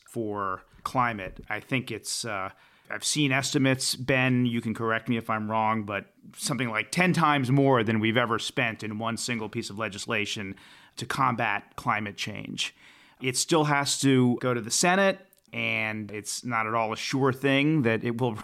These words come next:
<laughs> remain intact, but this is potentially, uh, historic in terms of the efforts to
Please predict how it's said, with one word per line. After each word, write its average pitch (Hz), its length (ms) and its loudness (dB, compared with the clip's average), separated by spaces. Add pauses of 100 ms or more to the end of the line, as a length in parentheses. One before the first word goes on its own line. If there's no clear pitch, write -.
<laughs> - 140 -20
remain 135 400 4
intact, 135 720 -2
but 123 240 0 (340)
this 214 240 4
is 190 360 4
potentially, 123 800 -2
uh, 110 160 -2
historic 113 760 0
in 107 140 -6
terms 110 380 -2
of 98 180 -8
the 104 160 -8
efforts 113 360 -4
to 101 240 -8